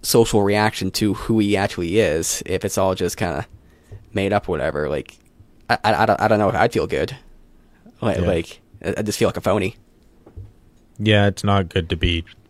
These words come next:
Speaker 2: um, complimented and praised for things that aren't true or you don't feel are true.
Speaker 1: Hmm. And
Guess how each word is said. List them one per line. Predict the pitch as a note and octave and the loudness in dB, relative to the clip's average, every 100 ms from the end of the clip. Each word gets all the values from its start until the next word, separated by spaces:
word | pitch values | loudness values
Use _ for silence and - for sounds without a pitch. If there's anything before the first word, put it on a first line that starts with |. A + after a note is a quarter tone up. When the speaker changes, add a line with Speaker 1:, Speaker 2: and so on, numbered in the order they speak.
| _ _ _ - | _ _ _ -10
Speaker 2:
um, | - F2 E2 D#2+ D#2 D#2 E2+ - - | -4 -4 -4 -4 -6 -10 -12 -18 -8
complimented | - F#2 F2 F2 E2 | -4 -4 -2 -2 -2
and | D#2+ | -4
praised | - F2 E2 D#2 | -2 -2 -2 -4
for | - F2 | -8 -6
things | E2+ D#2+ D#2 | -4 -6 -6
that | - D#2+ - | -6 -8 -8
aren't | F2 D#2+ - _ - - - | -8 -8 -10 _ -20 -20 -20
true | - - E2 D#2 D#2 _ - - | -16 -6 -4 -4 -10 _ -20 -12
or | E2 | -8
you | E2 | -6
don't | E2 | -6
feel | - E2+ D#2+ | -6 -6 -6
are | D#2+ | -8
true. | - E2+ E2+ - _ _ _ _ _ - | -8 -10 -10 -14 _ _ _ _ _ -10
Speaker 1:
Hmm. | G#2 F#2+ G#2 - _ - _ _ _ _ _ - - - - - _ _ | -4 -4 -4 -8 _ -20 _ _ _ _ _ -20 -20 -20 -20 -20 _ _
And | - A2 A2 A2 G#2+ | -2 2 2 2 0